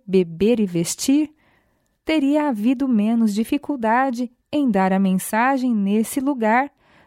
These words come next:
do que em alguns outros. Há muitos lugares que necessitam da obra evangélica médico-missionária.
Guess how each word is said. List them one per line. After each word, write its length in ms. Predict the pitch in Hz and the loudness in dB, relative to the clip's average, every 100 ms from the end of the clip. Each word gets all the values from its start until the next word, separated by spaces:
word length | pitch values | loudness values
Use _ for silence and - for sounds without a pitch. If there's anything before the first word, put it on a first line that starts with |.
| _ _ | _ _
do 180 | 277 339 | 2 2
que 440 | 349 - 202 202 - | 2 -2 0 0 -2
em 280 | 202 185 180 | 0 0 2
alguns 580 | 175 180 226 294 269 180 | 0 2 2 2 0 2
outros. 680 | 175 175 - 165 - - - _ _ _ _ _ _ _ - | 0 0 -4 -4 -4 -8 -12 _ _ _ _ _ _ _ -4
Há 160 | 196 | -2
muitos 640 | 190 190 190 226 226 214 190 | 0 0 2 0 0 -2 0
lugares 760 | 196 185 190 196 180 180 - - - _ | 0 0 0 2 0 -4 -6 -10 -20 _
que 140 | - 208 | 0 2
necessitam 1000 | 185 - 180 - - 202 220 226 226 226 | 2 0 -4 -2 0 0 0 0 2 2
da 240 | 185 170 | 0 0
obra 400 | 165 165 165 170 | 2 2 2 0
evangélica 1040 | 175 196 202 196 185 196 208 190 - 180 | 2 2 2 2 2 2 0 -2 -4 -2
médico-missionária. 1400 | 175 165 170 180 185 - 190 185 190 185 170 160 160 | 0 2 2 2 0 0 0 0 0 0 0 0 -2